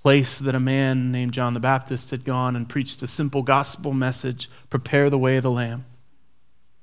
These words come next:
The Savior of the world, the, the Lamb, the man that comes to take this away, the sins of the world is coming. And this is where Jesus, he went back across the Jordan to the place where John had been baptizing in the early days, and there he stayed, and many people came to him, and they said,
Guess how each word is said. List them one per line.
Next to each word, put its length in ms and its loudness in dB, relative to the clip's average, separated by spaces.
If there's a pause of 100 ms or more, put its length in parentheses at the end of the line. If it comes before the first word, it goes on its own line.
(480)
The 60 -14
Savior 480 4
of 60 4
the 80 4
world, 340 2
the, 220 -8
the 180 -6
Lamb, 520 0
the 120 -12 (180)
man 280 -2
that 160 -10
comes 420 -6
to 80 -16
take 240 -8
this 220 -14
away, 140 0
the 120 -8
sins 560 2
of 180 -6
the 80 0
world 540 0
is 140 -10
coming. 360 -8 (360)
And 100 0
this 160 0
is 80 -2
where 100 0
Jesus, 360 -2
he 80 0
went 180 2
back 220 4
across 400 0
the 100 -6
Jordan 320 2
to 60 -6
the 80 -2
place 360 0
where 60 0
John 460 4 (300)
had 100 6
been 120 4
baptizing 680 6
in 100 4
the 140 4
early 240 6
days, 320 2
and 100 -2
there 120 2
he 60 4
stayed, 380 2
and 140 0
many 180 0
people 300 -2
came 320 0
to 80 4
him, 180 2
and 80 2
they 60 2
said, 280 0